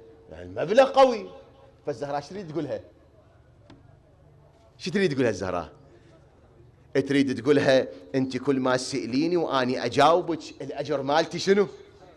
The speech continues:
كبير عند الله". فأنا شلون أثاقل من أجر كبير الله يعطيني إياه؟ شلون دروس هذه؟ زين.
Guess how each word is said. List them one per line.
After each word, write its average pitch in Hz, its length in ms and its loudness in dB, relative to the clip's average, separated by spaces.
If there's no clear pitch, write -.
كبير 214 1000 0
عند 135 260 4
الله". 107 800 -2
فأنا 123 380 0
شلون 180 280 2
أثاقل 165 600 2
من 143 200 -4
أجر 160 220 2
كبير 147 420 2
الله 139 160 0
يعطيني 120 380 -2
إياه؟ 104 180 -6
شلون 185 300 -16
دروس 117 360 -14
هذه؟ 78 280 -14
زين. 98 260 -10